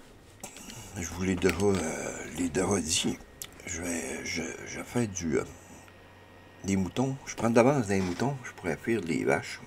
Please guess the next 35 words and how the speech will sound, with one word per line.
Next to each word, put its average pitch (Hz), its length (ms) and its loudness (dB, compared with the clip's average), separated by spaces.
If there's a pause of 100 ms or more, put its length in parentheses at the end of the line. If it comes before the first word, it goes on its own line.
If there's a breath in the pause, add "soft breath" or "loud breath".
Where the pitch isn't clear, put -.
(120)
oui. - 220 0 (2250 loud breath)
Mais 92 140 2
les 90 120 2
moutons, 135 440 2
c'est 107 140 0
la 90 140 4
laine. 107 220 0 (720 loud breath)
Parce - 140 -4
qu'il 87 180 2
y 82 100 6
a 78 60 4 (300)
l'usine 90 420 2
à 95 60 -4
textile, 120 480 0 (120)
puis, - 220 -10
euh, 65 60 -6 (2000 loud breath)
on 69 80 -10
va 78 40 -6
s'enligner 82 480 0
pour - 220 -4
ça. - 180 0 (1200 loud breath)
Là, 71 60 -6
il 85 60 -4
va 64 100 -4
falloir 85 240 -4
s'enligner, 69 720 -4
euh, - 280 -12
faire 69 160 -2
de 65 60 -4
la 60 60 -2
production, - 440 -4
puis - 140 -10
faire - 100 -8
plus 71 200 -6
d'argent - 220 -6